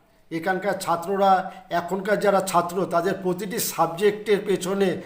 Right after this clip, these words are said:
আলাদা, আলাদা আলাদা টিচার লাগে।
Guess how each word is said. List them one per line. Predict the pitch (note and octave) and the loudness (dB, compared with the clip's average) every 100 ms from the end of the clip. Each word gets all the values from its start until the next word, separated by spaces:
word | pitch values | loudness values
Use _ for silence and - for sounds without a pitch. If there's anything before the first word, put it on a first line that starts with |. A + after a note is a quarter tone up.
| - - | -14 -4
আলাদা, | C#3+ F3+ F3+ F#3 | 2 4 4 2
আলাদা | F#3+ D#3 F3 F3 F#3 | 0 2 2 6 6
আলাদা | F#3 F#3+ F#3+ | 4 4 0
টিচার | F#3 F3+ F#3 G3 | 0 -6 2 2
লাগে। | F3+ D#3 C#3 | 4 0 -2